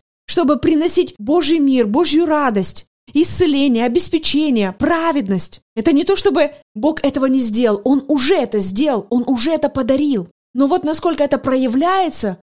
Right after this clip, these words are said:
в моей жизни лично, зависит от моего выбора и решения. Понимаете, я не могу жить по плоти и иметь изобильное проявление всего того, что Бог мне уже подарил.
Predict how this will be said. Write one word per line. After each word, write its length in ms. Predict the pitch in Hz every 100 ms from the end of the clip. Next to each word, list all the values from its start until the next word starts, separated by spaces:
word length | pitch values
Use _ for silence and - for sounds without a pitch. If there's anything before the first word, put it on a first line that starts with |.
| _
в 140 | 196 214
моей 380 | 277 311 302
жизни 380 | 269 254 277 254
лично, 600 | 254 254 226 - 185 165 _ _ _
зависит 460 | 196 247 277 277 -
от 160 | 247 262
моего 340 | 262 240 277
выбора 380 | 233 247 240 247
и 40 |
решения. 580 | 262 - 339 311 226 156 - _ _ _ -
Понимаете, 300 | - 269 392
я 120 | 247 277
не 100 | 302
могу 300 | 330 330 311
жить 240 | 269 208
по 100 | 240
плоти 320 | 214 330 370
и 140 | 254 240
иметь 200 | 269 -
изобильное 640 | 277 247 220 269 359 311
проявление 540 | 214 254 254 262 349 285
всего 320 | - 262 269
того, 420 | 269 226 330 403
что 200 | - -
Бог 220 | 254 294 233
мне 200 | 240 254
уже 180 | 226
подарил. 560 | 262 277 311 339 285 -